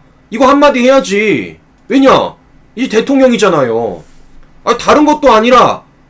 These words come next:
우리의 바다를 먹겠다는데? 다른 것도 아니라 우리의 땅을 먹겠다는데? 대통령으로서 이건 한마디 해야 할지 않을까라는 말씀을 제가 한 번 더 드려보는 겁니다.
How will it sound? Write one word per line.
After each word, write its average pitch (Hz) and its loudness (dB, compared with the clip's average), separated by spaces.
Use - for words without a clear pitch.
우리의 269 2
바다를 285 0
먹겠다는데? 247 -2
다른 277 0
것도 269 0
아니라 220 0
우리의 247 0
땅을 330 2
먹겠다는데? 254 -2
대통령으로서 190 -2
이건 185 -2
한마디 269 0
해야 220 -4
할지 220 -4
않을까라는 170 -4
말씀을 143 -4
제가 175 -4
한 269 -4
번 233 0
더 196 0
드려보는 120 -4
겁니다. 85 -14